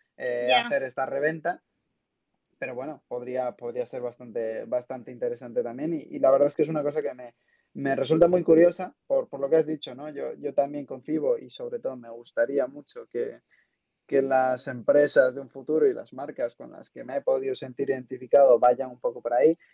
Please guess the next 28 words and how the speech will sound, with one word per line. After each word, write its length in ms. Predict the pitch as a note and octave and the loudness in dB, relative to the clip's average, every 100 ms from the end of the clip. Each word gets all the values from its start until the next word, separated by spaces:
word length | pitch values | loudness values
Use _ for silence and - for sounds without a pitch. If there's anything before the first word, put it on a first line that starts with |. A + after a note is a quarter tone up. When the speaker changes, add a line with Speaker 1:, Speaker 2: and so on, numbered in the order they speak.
| - | -4
Speaker 1:
y 80 | C3+ | -2
ofrezcan 420 | A#2+ C3+ - B2+ | 0 -2 -2 -6
soluciones 540 | C3 B2+ A#2+ C3 B2 | -6 -6 -8 -12 -10
también 400 | B2 A#2+ C3 C3 | -6 -6 -6 -6
a 80 | B2 | -8
ese, 220 | A#2 B2+ A#2+ | -4 -2 -2
a 60 | |
ese 200 | B2+ C#3+ | -4 -4
residuo 360 | C3 B2 C#3 B2 | -6 -6 -8 -4
textil, 400 | - - E3+ D3+ | -4 0 0 0
¿no? 140 | D#3 | -2
Que 80 | C#3+ | -4
al 60 | B2+ | -6
final, 340 | B2 B2 A#2+ _ _ | -8 -10 -10 _ _
oye, 280 | C#3+ C3+ - _ _ _ _ _ - | 2 4 2 _ _ _ _ _ -12
pues 160 | A#2 | -10
mira, 280 | C3 B2+ G2+ _ - | -6 -6 -8 _ -16
eh, 160 | G#2 | -8
sí, 300 | - C#3 B2 - | -4 -4 -6 -10
eh, 240 | A#2 A2 | -10 -8
estamos 300 | A#2 - B2 | -8 -10 -10
creando 580 | - B2+ C3 C3 C3 C3 | -4 -2 0 2 2 2
materiales 520 | C3 B2+ C3+ D#3+ F3+ - | 0 2 4 6 6 4
cada 180 | C3+ | 2
vez 100 | C#3 | 0
de 60 | C#3 | -2
mejor 300 | B2+ - B2+ | -4 -6 -2
calidad, 500 | B2 C3 D3 F3 G3+ | -2 4 8 8 8